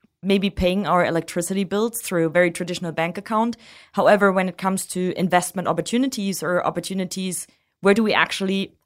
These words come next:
park our money or actually let it grow? I think the traditional opportunities, like, just become less relevant, right? Because we can see that, for example, um, the interest rates that we get at traditional banks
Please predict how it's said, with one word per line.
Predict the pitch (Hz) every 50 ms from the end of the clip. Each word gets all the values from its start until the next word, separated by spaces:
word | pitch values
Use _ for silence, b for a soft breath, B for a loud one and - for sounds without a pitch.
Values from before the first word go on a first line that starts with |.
| _ -
park | - - - 220 247 262 - -
our | 170 165 160
money | 165 160 160 165 170 190 220 -
or | 170 175
actually | 170 160 - - 175 170 170
let | 165 165 165 170
it | 156 160
grow? | - 170 196 202 202 208 240 247 - _ _ _ _ _ _ _ _ _ _ -
I | 196
think | - 226 220 220
the | 220 220
traditional | - 208 175 196 202 - - 208 196 190 190 185 185 180 B B B B B B B B -
opportunities, | 190 190 202 - - 214 214 233 220 226 - - 240 247 254 247 247 - - - -
like, | - 185 185 175 175 - - -
just | - 202 - -
become | - 202 - 190 175 180 175 170 - _ _ _ _ _ _ -
less | - 180 185 175 - -
relevant, | 180 165 165 147 147 139 143 143
right? | 151 165 175 190 208 202
Because | - 208 - - 196 180 - -
we | 196 -
can | - 185 175
see | - - 214 208 208 196
that, | 185 180 175 165 - B B B B B B B
for | - 196 185
example, | 170 - - 175 180 180 - 180 180 175 175 -
um, | - 156 160 160 165 160 160
the | 156 - -
interest | 190 208 180 208 202 - -
rates | 196 185 180 180 175 - -
that | - 180 175 -
we | 175
get | - 180 165 -
at | 160
traditional | - - 170 180 175 196 226 226
banks | 208 214 214 226 240 247 - -